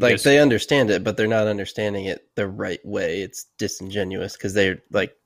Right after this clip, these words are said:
Speaker 2: kinetic energy is, sure, it's important, but not without the momentum value.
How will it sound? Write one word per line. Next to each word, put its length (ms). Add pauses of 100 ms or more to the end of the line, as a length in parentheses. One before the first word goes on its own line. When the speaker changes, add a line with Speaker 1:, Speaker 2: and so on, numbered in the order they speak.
(220)
Speaker 2:
kinetic 400
energy 540 (440)
is, 460 (120)
sure, 360
it's 240
important, 800
but 240
not 300
without 460
the 100
momentum 560
value. 420